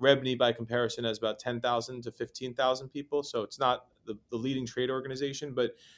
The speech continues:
they are leading the push to publish square footage. It's just so stupid. The properties that we sell, these co-ops, there's literally a law that says you're not allowed to publicly tell people the square footage so that they could,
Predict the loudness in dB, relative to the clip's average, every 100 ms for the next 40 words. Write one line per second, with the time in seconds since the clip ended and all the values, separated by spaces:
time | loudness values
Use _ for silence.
0 | _ 8 10 12 10 8 8 6 4 2
1 | 2 0 0 0 0 -2 _ _ _ _
2 | _ _ 6 8 8 6 4 4 6 8
3 | 8 6 4 4 2 -6 -16 _ 0 4
4 | 6 8 6 4 4 2 2 -2 -4 _
5 | _ _ _ _ -2 4 6 6 2 6
6 | 6 6 6 8 8 8 4 2 6 8
7 | 8 6 2 2 4 8 10 10 10 10
8 | 10 8 4 0 2 4 8 8 8 8
9 | 8 8 4 2 4 6 4 4 0 -2
10 | 0 2 2 0 0 2 2 2 6 6
11 | 4 0 0 -2 -14 _ _ _ _ _
12 | _ _ _ 8 10 10 8 8 8 6
13 | 4